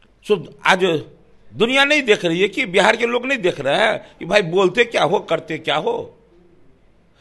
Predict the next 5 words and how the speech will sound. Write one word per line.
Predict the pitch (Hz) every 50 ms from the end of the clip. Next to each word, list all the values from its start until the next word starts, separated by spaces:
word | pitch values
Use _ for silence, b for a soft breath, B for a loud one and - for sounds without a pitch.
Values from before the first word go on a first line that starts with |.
| b b b -
इसलिए | 185 185 - 208 202 220 220 226 - - - - - -
आप | 139 147 151
भरोसे | 139 135 120 101 110 107 131 147 165 160 160 - 180
पर | - - 127 110
रहिए | 110 127 139 151 175 196 208 220 262 -